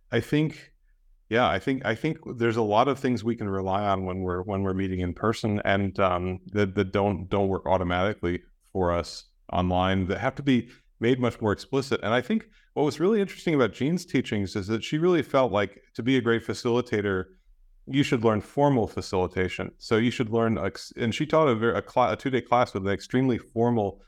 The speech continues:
facilitation approach that actually, within which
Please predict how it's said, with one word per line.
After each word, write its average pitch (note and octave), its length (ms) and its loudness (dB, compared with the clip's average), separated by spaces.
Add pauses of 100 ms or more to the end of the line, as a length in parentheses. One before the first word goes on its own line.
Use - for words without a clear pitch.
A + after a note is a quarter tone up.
(140)
facilitation G#2 680 0
approach F2+ 460 -2
that F2+ 100 2
actually, G#2+ 560 0 (140)
within A2+ 320 -2
which A2 240 -4